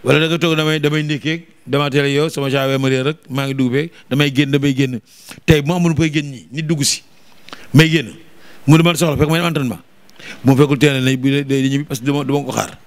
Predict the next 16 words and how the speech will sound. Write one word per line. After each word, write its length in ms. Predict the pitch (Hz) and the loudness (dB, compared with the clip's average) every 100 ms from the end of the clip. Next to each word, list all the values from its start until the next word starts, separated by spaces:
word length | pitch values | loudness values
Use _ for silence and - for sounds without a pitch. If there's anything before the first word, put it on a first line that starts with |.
| - | 2
Damay 160 | 131 143 | 2 4
dem 80 | 135 | 0
liggéey. 280 | 120 110 80 - - - - - - - | 0 -2 -4 -14 -20 -20 -18 -16 -18 -4
Parce 140 | - | 0
que 60 | 120 | 0
c'est 100 | 117 | 0
pas 200 | 117 143 | 0 2
du 140 | 135 | 4
mooy 240 | 139 139 127 | 4 2 0
fay. 180 | 120 107 | -2 -2
Donc, 180 | 127 131 | -2 -2
il 60 | 131 | -2
faut 120 | 151 | 0
que 80 | 147 | 0
nit 240 | 139 147 | 0 0
ñëpp 180 | 143 170 | 0 -2